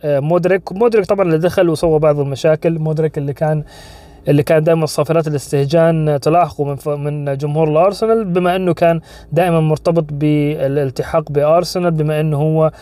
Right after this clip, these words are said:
مشجع الأرسنال من اللي كان باين طبعا قبل الانتقال لتشيلسي، لكن ص-، لكن ما انتقل في آخر لحظات السوق الانتقالية، انتقل إلى، آه، فريق، آه، تشيلسي بمبلغ كبير، آه،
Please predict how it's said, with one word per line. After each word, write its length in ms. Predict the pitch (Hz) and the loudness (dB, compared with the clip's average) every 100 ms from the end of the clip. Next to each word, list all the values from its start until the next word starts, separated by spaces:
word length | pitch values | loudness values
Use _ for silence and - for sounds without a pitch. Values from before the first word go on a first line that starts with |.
| - - - | -20 -14 -8
مشجع 360 | 131 156 147 | -2 0 2
الأرسنال 600 | 139 147 147 - 151 147 | 2 2 0 0 0 0
من 340 | 143 139 135 165 - | 0 -2 -4 -10 -8
اللي 180 | 139 135 | -6 0
كان 240 | 165 156 | 2 2
باين 280 | 165 160 139 | 2 2 0
طبعا 300 | 147 135 135 | -2 -4 -6
قبل 140 | 139 | -6
الانتقال 420 | 135 131 - 147 | -6 -10 -4 -4
لتشيلسي، 440 | 143 127 165 - 165 - - - - | -4 -2 -2 -2 -4 -6 -20 -8 0
لكن 240 | 139 - | 2 2
ص-، 140 | - | -2
لكن 520 | 202 151 147 - 147 147 | 0 2 2 2 0 2
ما 80 | |
انتقل 540 | 147 139 139 147 160 151 | 0 0 0 -2 -2 -4
في 160 | 151 | -2
آخر 220 | 151 147 139 | 0 0 -2
لحظات 320 | 127 147 - | 0 0 0
السوق 260 | - 156 | -4 -2
الانتقالية، 560 | 151 135 - 143 147 143 | -2 -6 -2 0 2 2
انتقل 420 | 131 165 160 147 | 0 -6 -2 -2
إلى، 380 | 160 151 147 147 - - - - - - | 0 0 2 2 -2 -20 -20 -18 -18 -4
آه، 360 | 139 135 131 131 | 2 4 4 2
فريق، 340 | - 143 147 - | 2 2 0 0
آه، 160 | 135 127 | 0 0
تشيلسي 380 | - 143 135 143 | 0 -2 -2 -4
بمبلغ 680 | 131 135 131 131 123 123 120 | -2 -4 0 -2 -2 -4 -4
كبير، 500 | 120 127 131 123 147 - - | -4 -2 0 -2 -6 -18 -12
آه، 100 | 135 | -4